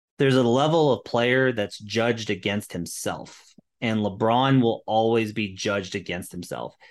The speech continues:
It's difficult to vote for LeBron for an award if you know he's been better in that award in previous years or category, whatever. It's very difficult to vote for him.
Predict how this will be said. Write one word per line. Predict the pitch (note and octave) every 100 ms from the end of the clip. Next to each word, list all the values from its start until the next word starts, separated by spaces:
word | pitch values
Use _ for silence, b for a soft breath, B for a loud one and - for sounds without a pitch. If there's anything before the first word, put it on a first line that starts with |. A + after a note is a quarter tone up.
| b b -
It's | C3+ C3+
difficult | A#2 A#2 B2+ D3 D#3+ E3 E3 - _ _ _ _
to | D3
vote | G#2+ B2 D3
for | D3+ F#3
LeBron | E3 D3 C3+ C3 C3 B2 B2 - _
for | A#2+ A#2+
an |
award | A2+ A2 A2 A2 F#2 F2+ F2 -
if | A2+
you | A#2 G#2+
know | G#2+ A#2 B2+
he's | C3 C3 A#2+
been | G#2+ G2+ F#2 -
better | A2+ B2+ C3 D3 D3 _ _ _ _ _ -
in | B2+ C#3
that | C3 C3
award | A#2+ G#2 G#2+ G#2 G2 - -
in | G#2 G2+
previous | F#2+ - G#2 G2 F#2+ F#2+
years | C2 - - - - - _ _ _ -
or | A2+ G2+ F2+ -
category, | G#2 A2 A2 A2 G#2
whatever. | G2+ F#2 - - - _ _ _ _ -
It's | A2+ - -
very | A#2 B2+ B2
difficult | A#2 A#2 A#2+ A2+ A2+ -
to |
vote | G2+ F#2 -
for | - - -
him. | F3+